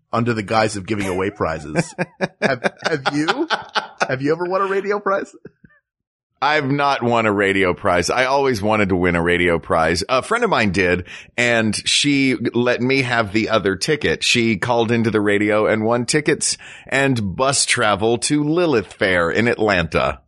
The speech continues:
Speaker 1: Oh,
Speaker 2: From
Speaker 1: so,
Speaker 2: Knoxville.
Speaker 1: so we've both
Speaker 2: Yeah.
Speaker 1: attended a Lilith Fair. What year was that?
Speaker 2: This would have been, I guess, ninety-five.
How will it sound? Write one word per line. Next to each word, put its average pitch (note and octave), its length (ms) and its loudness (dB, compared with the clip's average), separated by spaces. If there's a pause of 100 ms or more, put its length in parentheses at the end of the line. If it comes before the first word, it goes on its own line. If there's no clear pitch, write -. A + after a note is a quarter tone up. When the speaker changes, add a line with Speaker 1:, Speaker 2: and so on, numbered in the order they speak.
Speaker 1:
Oh, C4 340 0
Speaker 2:
From G2 120 2
Speaker 1:
so, F#2+ 100 -2
Speaker 2:
Knoxville. D2+ 640 0
Speaker 1:
so - 140 -2
we've E3+ 200 -4
both D3 120 2
Speaker 2:
Yeah. F#2 180 4
Speaker 1:
attended D#3 420 -4
a C3 40 2
Lilith A#2+ 320 -2
Fair. F#3 240 2
What E3+ 180 -2
year E3 140 0
was D3 160 -2
that? F#2 180 -4 (400)
Speaker 2:
This C#3+ 260 -2
would D3 160 2
have B2 140 -4
been, B2 320 0
I A#2+ 80 2
guess, B2 340 -2
ninety-five. A2 1200 0